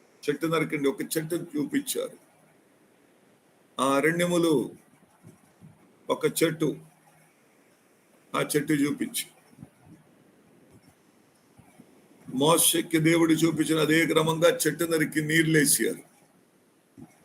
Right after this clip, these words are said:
నీరులేసినప్పుడు ఆ నీరు, చేదైన నీరు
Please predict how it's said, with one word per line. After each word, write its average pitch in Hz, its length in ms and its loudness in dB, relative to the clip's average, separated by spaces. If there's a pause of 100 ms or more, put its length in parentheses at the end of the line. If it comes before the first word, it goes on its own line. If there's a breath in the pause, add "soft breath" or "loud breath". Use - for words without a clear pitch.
(240)
నీరులేసినప్పుడు 165 1120 4 (400)
ఆ 135 120 0
నీరు, 151 500 2 (1400)
చేదైన 165 420 4
నీరు 143 480 0